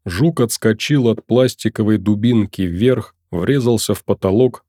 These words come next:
затем рухнул на пол. Кожистые крылья судорожно дергались. Андрей снова махнул оружием, и очередная тварь отправилась по незапланированной траектории. Герман рос медленно,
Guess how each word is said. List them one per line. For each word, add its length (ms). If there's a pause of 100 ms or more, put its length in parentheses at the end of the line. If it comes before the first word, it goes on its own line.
затем 480
рухнул 500
на 140
пол. 300 (360)
Кожистые 520
крылья 440
судорожно 600
дергались. 640 (160)
Андрей 400
снова 400
махнул 520
оружием, 680
и 100
очередная 800
тварь 380
отправилась 720 (100)
по 80
незапланированной 1080
траектории. 840 (440)
Герман 480
рос 280
медленно, 760